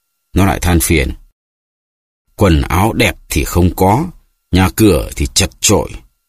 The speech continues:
Cả mấy bố mẹ và anh chị em tôi phải ở chung trong một buồng.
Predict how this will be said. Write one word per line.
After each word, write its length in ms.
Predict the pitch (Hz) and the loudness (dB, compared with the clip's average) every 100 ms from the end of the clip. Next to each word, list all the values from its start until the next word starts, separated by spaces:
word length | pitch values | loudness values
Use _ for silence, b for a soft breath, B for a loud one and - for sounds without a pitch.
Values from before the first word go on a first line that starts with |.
| _ _ - | _ _ -4
Cả 200 | 80 - | -2 0
mấy 260 | 87 113 | 2 2
bố 280 | 127 113 143 | 2 2 4
mẹ 300 | 143 95 50 | 2 0 -4
và 100 | - | -6
anh 180 | - 90 | -2 0
chị 180 | - - | 0 -2
em 180 | - 85 | -2 0
tôi 140 | 90 | 0
phải 140 | 78 - | -2 -4
ở 160 | 71 | -4
chung 400 | 69 - 123 120 | -2 0 2 2
trong 240 | - 101 80 | 0 -2 -2
một 140 | 65 | -2
buồng. 300 | 78 73 65 | 0 0 -2